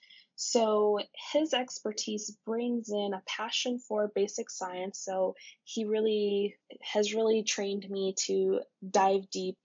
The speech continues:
into investigating these mechanisms. But he's also the one treating patients with this condition. So I've actually had the opportunity to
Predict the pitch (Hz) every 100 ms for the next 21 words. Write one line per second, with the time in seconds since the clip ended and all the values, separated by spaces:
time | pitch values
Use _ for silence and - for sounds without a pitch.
0 | - 202 196 - 202 196 190 185 180 180
1 | - - 214 208 202 - 214 196 190 190
2 | 185 185 - 180 175 180 180 180 180 180
3 | - - _ _ _ _ _ - 240 233
4 | 339 285 277 - 233 214 202 190 196 -
5 | - 285 330 214 196 - 196 190 190 -
6 | 196 - - - - 208 214 - 190 -
7 | - 202 185 - 202 190 190 202 202 233
8 | 240 - 214 208 - 202 196 196 202 -
9 | - - _ 214 202 - 208 - 269 302
10 | 247 208 208 202 - - - 214 202 202
11 | 202 196